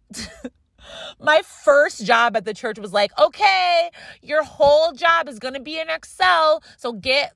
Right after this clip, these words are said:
used to it, have fun." I'm like, "Wait, what?" <laughs> When, and no joke, in twenty, twenty twenty, this year, beginning of this year, when I lived in San Diego and I applied to the job at the plastic surgeon that I actually ended up getting,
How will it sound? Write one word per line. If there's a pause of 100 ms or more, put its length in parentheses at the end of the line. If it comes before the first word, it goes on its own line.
(140)
used
to
it,
have (200)
fun."
I'm
like,
"Wait,
what?" (1080)
<laughs> (640)
When,
and
no
joke,
in
twenty, (200)
twenty
twenty,
this
year,
beginning
of
this
year, (300)
when
I
lived
in
San
Diego
and
I
applied
to
the
job
at
the
plastic
surgeon
that
I
actually
ended
up
getting,